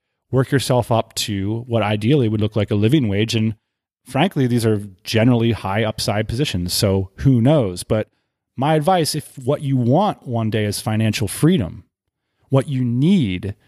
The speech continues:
is the know-how of entrepreneurship, not to get paid a living wage when you're in your mid-twenties. That's not the point. So don't let earning get in the way of learning. And of course, that depends on you either being willing to make sacrifices.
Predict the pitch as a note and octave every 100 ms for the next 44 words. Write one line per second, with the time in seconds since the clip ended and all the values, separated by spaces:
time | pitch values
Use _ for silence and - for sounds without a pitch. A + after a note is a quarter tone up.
0 | _ - A2 G#2+ A2 B2+ D#3 B2+ A2+ G#2
1 | G2+ G#2 G2 - A2 A#2 G#2+ - - -
2 | _ - B2 E3+ D3 C3+ - _ _ _
3 | C#3+ C#3 - E3 D#3 C#3+ F3 E3 C3 C3+
4 | B2+ D3 D3+ D#3 E3 F3 D3+ G3 A3 -
5 | - - _ _ _ B2+ C#3+ C#3+ B2 -
6 | A#2+ G2 - - C3 F#3+ A#3 A3+ A3 -
7 | _ - A#3 B3+ C3 C#2+ F2 _ _ _
8 | _ _ D3+ D#3 C#3+ C3+ B2 B2 B2 A2+
9 | G2 A#2 C#3 A2 F2 E2+ _ - A#2+ -
10 | A3+ F#3 B2+ - - _ _ D3 F#3 F#3
11 | - E3 C3+ C3 B2+ F3 G3+ E3 D3 B2
12 | C#3 C3 B2+ C3 A#2+ A2+ A2 - - D#3+
13 | - A#2+ - E2+ F2+ C3 D#3+ -